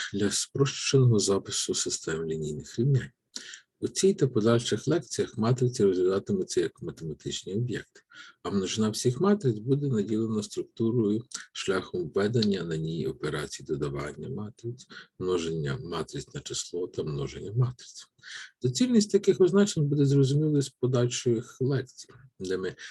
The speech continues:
побачимо, як матриці будуть використовувати роль зручного, м, представлення одного типу відображення. Виявляється, що вони слугують не просто інструментом для зручного запису та подання інформації,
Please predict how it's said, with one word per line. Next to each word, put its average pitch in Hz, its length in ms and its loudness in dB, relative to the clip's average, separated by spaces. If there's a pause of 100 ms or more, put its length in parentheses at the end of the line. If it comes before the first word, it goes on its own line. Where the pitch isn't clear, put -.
(140)
побачимо, 87 480 -4
як 87 300 0
матриці 104 720 0 (340)
будуть 92 300 0
використовувати 90 1400 4
роль 98 340 4
зручного, 85 760 -4 (260)
м, 82 340 -6
представлення 98 680 0
одного 78 480 -2
типу - 340 -4
відображення. - 760 -4 (720)
Виявляється, 170 540 8
що - 240 0
вони 120 240 2
слугують 131 680 0
не 123 60 2
просто 190 380 2
інструментом 101 800 0
для 85 160 0
зручного 87 500 -4
запису 85 480 -4
та - 120 -8
подання 85 420 -2
інформації, 80 720 -4